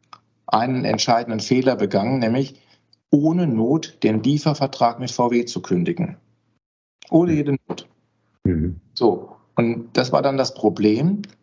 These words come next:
Speaker 1: Man hatte keinen Liefervertrag mehr, also man wurde nicht mehr beliefert, konnte also den bisherigen Wagen nicht weiterbauen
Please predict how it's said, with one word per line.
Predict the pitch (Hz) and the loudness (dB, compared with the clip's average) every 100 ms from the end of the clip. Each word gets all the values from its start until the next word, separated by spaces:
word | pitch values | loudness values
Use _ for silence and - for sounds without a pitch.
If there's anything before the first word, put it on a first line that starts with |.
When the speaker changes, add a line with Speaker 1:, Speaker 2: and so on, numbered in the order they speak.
| _ _ - | _ _ -2
Speaker 1:
Man | 110 - | -2 0
hatte | 135 143 180 180 - _ _ _ _ _ _ _ _ _ _ _ - | -2 0 -2 -2 -6 _ _ _ _ _ _ _ _ _ _ _ -8
keinen | - 123 135 156 160 156 | -2 0 2 2 0 -2
Liefervertrag | 104 104 139 135 151 160 156 156 147 147 | -4 0 0 2 -2 -2 0 0 0 0
mehr, | 147 160 185 | 0 2 0
also | 107 113 | -2 0
man | 110 107 | 0 2
wurde | 123 135 117 | 0 2 0
nicht | 113 - - | 0 -2 0
mehr | 110 | 0
beliefert, | 107 101 - 98 104 - 160 - - _ _ _ _ | 2 0 -2 -4 -2 0 0 -2 -14 _ _ _ _
konnte | - 123 131 127 | 0 0 2 0
also | 113 113 | 0 2
den | 107 101 - - - | 2 2 -2 -8 0
bisherigen | 117 - 143 139 139 151 | 0 2 2 2 2 2
Wagen | 135 123 - 113 | 2 0 -4 -2
nicht | 107 101 - | 0 0 0
weiterbauen | 87 90 98 113 113 123 131 165 214 - | 0 0 0 -2 2 2 2 0 -2 -6